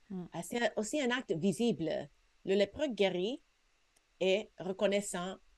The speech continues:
Speaker 2: rendait gloire à Dieu à haute voix. Il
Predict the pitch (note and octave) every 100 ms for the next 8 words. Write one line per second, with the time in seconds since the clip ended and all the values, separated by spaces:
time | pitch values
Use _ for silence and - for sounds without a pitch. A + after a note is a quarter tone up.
0 | - F#3 A#3+ A3+ A3+ F#3+ A#3 C#4+ A3+ E3
1 | - D#3 D3 D3+ _ _ - - G#3 G#3
2 | C#3+ D#3+ C3 - _ _ _ - A3 C4